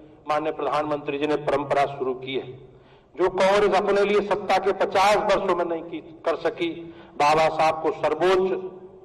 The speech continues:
सम्मान भारत रत्न देने का काम भी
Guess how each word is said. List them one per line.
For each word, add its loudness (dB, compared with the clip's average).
सम्मान 2
भारत 2
रत्न -2
देने -2
का 0
काम -4
भी -8